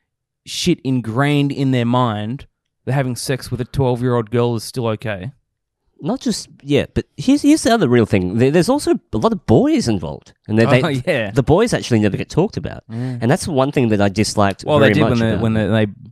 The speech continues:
Speaker 1: they un-, like, the churches and all that sort of shit. Like, that
Speaker 2: Actually,
Speaker 1: was,
Speaker 2: that,
Speaker 1: that was
Speaker 2: yeah,
Speaker 1: huge.
Speaker 2: that was huge.
Speaker 1: That was fucking
Speaker 2: The,
Speaker 1: huge.
Speaker 2: the Cardinal Pell stuff is very huge as well. But, you know, when, when,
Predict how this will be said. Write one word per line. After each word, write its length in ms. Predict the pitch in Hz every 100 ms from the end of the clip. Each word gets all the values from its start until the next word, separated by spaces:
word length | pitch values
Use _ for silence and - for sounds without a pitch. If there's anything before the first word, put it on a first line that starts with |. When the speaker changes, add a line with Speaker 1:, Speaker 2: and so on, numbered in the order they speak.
| - -
Speaker 1:
they 80 | -
un-, 200 | 107 113 113
like, 180 | 120 110
the 60 | 104
churches 420 | - 120 113 113
and 100 | 110
all 60 | 101
that 100 | -
sort 120 | -
of 80 | 95
shit. 240 | - 110
Like, 140 | 113 120
that 100 | 156
Speaker 2:
Actually, 220 | 151 147
Speaker 1:
was, 40 | 104
Speaker 2:
that, 80 | 92
Speaker 1:
that 140 | 87
was 120 | 104
Speaker 2:
yeah, 140 | 98 85
Speaker 1:
huge. 520 | 82 427 - 92 101
Speaker 2:
that 120 | 107
was 100 | 101
huge. 140 | - 92
Speaker 1:
That 140 | - -
was 160 | 381
fucking 480 | - 403 - 339 330
Speaker 2:
The, 60 | 370
Speaker 1:
huge. 260 | 349 233 110
Speaker 2:
the 60 |
Cardinal 460 | 113 117 104 101 98
Pell 340 | - 113 127
stuff 280 | 135 - 90
is 80 | 87
very 240 | 87 90 87
huge 220 | 98 92
as 100 | 92
well. 220 | 101 98
But, 240 | 90 92 - - - -
you 80 | -
know, 100 | 127 131 139
when, 260 | 151 160 147
when, 300 | 147 143